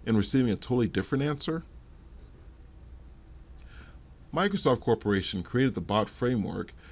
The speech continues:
to make the work of building and linking bots to users easier. The Microsoft Bot Framework is an all-inclusive offering that is used for building as well as deploying bots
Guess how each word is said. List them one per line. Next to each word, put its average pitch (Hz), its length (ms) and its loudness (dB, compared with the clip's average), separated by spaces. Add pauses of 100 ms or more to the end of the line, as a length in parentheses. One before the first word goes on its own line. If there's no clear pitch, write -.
(140)
to - 160 -6
make 131 240 2
the 117 160 0 (100)
work 113 380 2
of 85 180 -4
building 120 540 4
and 92 180 -2
linking 131 380 2
bots 101 340 0
to - 80 -2
users 101 480 0
easier. 98 420 0 (680)
The 107 80 2
Microsoft 110 500 0
Bot 113 220 0
Framework 104 560 0 (120)
is 98 200 -2
an 101 80 -2
all-inclusive 131 840 -2
offering 87 480 -6 (380)
that 107 180 4
is 98 160 2
used 123 240 4
for - 140 -4
building 104 580 0 (220)
as 98 180 -2
well 135 220 4
as 110 100 4
deploying 139 540 0
bots 87 440 -4